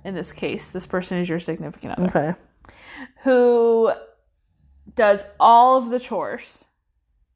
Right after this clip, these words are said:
Speaker 1: very handy around the house,
Speaker 2: Oh, I,
Speaker 1: but
Speaker 2: but
Speaker 1: drives you insane?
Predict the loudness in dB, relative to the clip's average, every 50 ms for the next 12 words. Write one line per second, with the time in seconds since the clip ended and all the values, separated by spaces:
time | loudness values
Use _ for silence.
0 | _ _ _ _ _ _ _ -6 0 2 2 4 4 2 2 0 0 -2 -2 -2
1 | -4 -4 -4 -4 -4 -2 -2 -2 -4 -4 -6 -6 -8 -6 -2 0 2 4 4 2
2 | 2 0 -2 -6 -10 -8 -2 2 2 2 2 0 -4 -8 -14 _ _ _ _ _
3 | _ _ _ _ _ _ -20 _ _ _ _ _ -6 -6 -2 2 4 4 6 6
4 | 4 2 0 -4 -6 -6 -6 -6 -8 -8 -10 -14 -16 -16 -16 -16 -18 -18 -18 -16
5 | -16 -16 -18